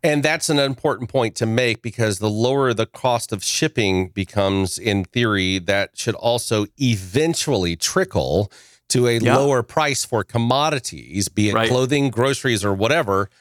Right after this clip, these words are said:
Speaker 1: on the grocery store shelf. I will, I will admit that to some degree, groceries can, in theory, fall a little bit, uh, faster in prices. And again, that is to some degree because,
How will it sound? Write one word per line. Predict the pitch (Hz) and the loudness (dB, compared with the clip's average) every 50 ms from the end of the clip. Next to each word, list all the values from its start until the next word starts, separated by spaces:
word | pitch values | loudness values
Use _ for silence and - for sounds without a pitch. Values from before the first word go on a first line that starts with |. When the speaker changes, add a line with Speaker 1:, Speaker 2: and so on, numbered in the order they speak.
| _ _ _ - | _ _ _ -2
Speaker 1:
on | 123 123 127 127 120 | 0 2 2 2 0
the | 117 | -2
grocery | 104 - 123 123 127 120 - - 120 110 | -2 0 0 0 0 -2 -2 -4 -4 -4
store | - - 113 104 98 | -2 -2 0 0 0
shelf. | - - - 202 156 - - _ _ _ _ - | 0 0 0 0 0 0 -4 _ _ _ _ -4
I | - 101 | -4 -2
will, | 98 107 110 110 - - | 0 0 0 -2 -2 -2
I | 123 120 | -2 -2
will | 107 113 139 131 117 | 0 0 2 2 2
admit | 104 98 117 170 190 160 110 - | 0 0 0 0 0 0 -2 -2
that | - 117 117 104 - _ - | -2 -2 -2 -2 -6 _ -10
to | - - 139 127 | -4 -2 0 0
some | 113 - - - - 208 214 214 208 180 | 0 0 -2 0 0 0 2 0 -2 -2
degree, | - 131 104 87 92 82 76 71 67 80 95 - - - - _ _ _ - | -2 -2 -4 -2 -4 -6 -6 -4 -2 -2 -2 -2 -4 -14 -20 _ _ _ -2
groceries | 113 131 151 165 151 - - 120 110 107 107 - | 0 0 2 0 0 -2 -2 0 0 0 -2 -2
can, | - _ - - - 185 202 196 175 113 85 80 80 87 104 117 - - | -4 _ -12 -6 -2 0 0 2 0 0 -2 -4 -4 -6 -6 -6 -6 -8
in | - 120 113 110 107 | -2 0 0 0 0
theory, | 101 - 135 117 98 90 95 104 113 117 - - | 0 0 0 0 2 2 0 0 -2 -6 -8 -14
fall | - - - 135 123 123 123 123 110 117 | -10 -2 0 2 2 2 2 0 0 -2
a | 110 | -2
little | 117 120 113 | 0 0 0
bit, | 95 113 110 - _ _ - | 2 0 -2 -2 _ _ -10
uh, | - 107 101 98 | -4 -2 0 0
faster | - - 170 180 196 185 - - 147 120 | 2 0 0 2 2 0 -2 -2 -4 -4
in | 104 95 95 92 | -4 -6 -8 -4
prices. | - 104 95 92 87 - 104 104 - - - _ _ - | -2 -2 -2 0 0 -2 -2 -2 -4 -4 -6 _ _ -2
And | - 123 | 0 0
again, | 139 127 147 147 127 110 | 0 2 0 0 0 2
that | 98 113 113 113 | 2 0 0 0
is | 104 - - | -2 -2 -2
to | - 117 110 | -2 -2 0
some | - - 143 131 123 | 0 0 0 0 0
degree | 110 110 120 147 127 101 | 0 0 0 0 0 2
because, | 92 98 92 - 113 104 - - | 0 -2 0 0 0 0 -2 -4